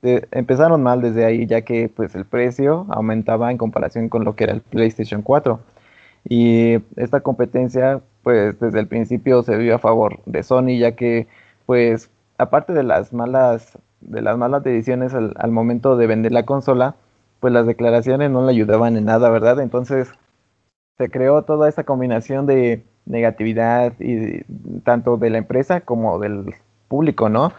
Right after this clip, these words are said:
Y esto hizo que, eh, pues, la consola Xbox One empezara, pues, de mal manera. Pero bueno, ahora estamos en dos mil veinte y parece que Microsoft, pues, ha, ha, se ha corregido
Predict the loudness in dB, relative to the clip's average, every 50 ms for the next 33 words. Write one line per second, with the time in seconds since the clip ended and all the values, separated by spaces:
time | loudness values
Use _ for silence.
0 | -14 -20 -20 -20 -20 -20 _ _ -2 0 2 4 6 6 4 4 4 4 4 6
1 | 6 6 4 4 2 0 0 -2 -2 -2 -2 -2 0 0 -2 -4 -6 -10 _ _
2 | _ _ _ _ _ _ _ _ _ _ _ _ -14 -10 -8 -4 -4 -2 -2 0
3 | -2 -2 -4 -4 -6 -2 0 2 4 4 2 0 -2 -6 -14 _ _ -6 -6 -4
4 | -2 0 2 4 4 4 4 4 0 -2 -4 -6 -6 -6 -4 -2 0 0 0 0
5 | 0 -2 -4 -4 -4 -2 0 2 2 2 2 0 -4 -12 _ -6 -4 -2 0 0
6 | 2 2 2 2 4 4 4 4 6 6 4 4 0 -6 _ _ -20 -20 -20 -20
7 | -20 -20 -20 -12 -6 -2 0 2 4 4 4 4 4 4 2 2 0 -4 _ _
8 | _ _ _ _ _ -4 0 2 2 2 0 0 -2 -4 -4 -4 -4 -6 -6 -6
9 | -6 -6 -4 -4 -4 -4 -4 -4 -2 -2 0 0 -2 -4 -6 _ _ _ -20 _
10 | _ _ _ -8 -4 -2 -2 0 0 -2 0 0 0 2 2 0 -2 -4 -4 -4
11 | -4 -2 -2 -2 -2 -2 -2 2 2 2 2 2 0 -6 -14 -18 _ -12 -6 -2
12 | 0 2 4 4 4 2 0 -2 -6 _ _ -20 _ _ -16 -14 -14 -10 -4 0
13 | 2 2 2 0 0 -2 -2 -2 -4 -6 -6 -2 -2 0 0 0 0 -2